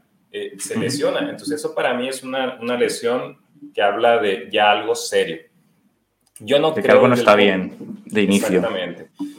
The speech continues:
Speaker 1: Yo no creo que sea la manera de cuidarlo, enviarlo a un, a los jardines, porque la manera que juega Tatis de siempre ser demasiado impulsivo y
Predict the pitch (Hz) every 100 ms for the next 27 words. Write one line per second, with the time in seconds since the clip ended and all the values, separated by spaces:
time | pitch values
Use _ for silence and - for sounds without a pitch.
0 | - 101 107 147 165 - 151 156 156 147
1 | - 131 135 147 147 - 107 107 101 98
2 | 95 - - 113 107 113 123 127 101 104
3 | 104 107 123 127 107 104 101 101 104 107
4 | 104 101 101 101 98 98 95 98 92 101
5 | 95 - _ _ _ _ - 123 123 -
6 | - 147 135 - _ - 98 98 107 131
7 | 139 147 131 131 135 127 113 101 107 107
8 | - - - 101 - 117 117 120 120 113
9 | 110 107 110 107 101 - 101 101 107 104
10 | 98 104 101 95 92 104 107 107 110 -